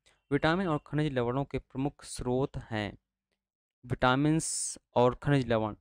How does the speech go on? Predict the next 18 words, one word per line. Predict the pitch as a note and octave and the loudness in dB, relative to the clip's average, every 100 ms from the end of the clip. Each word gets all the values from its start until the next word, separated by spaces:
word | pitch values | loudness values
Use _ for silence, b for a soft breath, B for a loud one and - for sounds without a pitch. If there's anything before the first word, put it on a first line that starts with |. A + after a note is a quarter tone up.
| - | -12
ये | C3 C#3+ | -2 2
आपको | B2+ A#2+ - C3+ | 2 2 2 2
अधिक | C3 B2+ | 4 2
मिलते | A#2+ A2 D3 | -4 -4 -6
हैं | |
फल | D3 - C#3+ D3 | -6 0 0 0
और | A2+ B2+ | -2 -6
सब्जियों | - G#2 - G2+ G2 | -8 -12 -12 -12 -12
में। | - - _ | -12 -18 _
किसमें? | A#2+ - F3 F3+ _ | -14 -8 -8 -8 _
फल | C3+ D3+ | -6 -4
और | G#2+ B2 | -4 -6
सब्जियों | - A2 - C3 | -6 -8 -8 -8
में | B2+ A#2 | -6 -6
आपको | G#2+ - C#3+ | -10 -10 -8
अधिक | A#2 C3 - | -6 -8 -8
मिलते | G#2+ G2 - | -10 -12 -14
हैं। | G#2 G#2 B2 | -16 -18 -20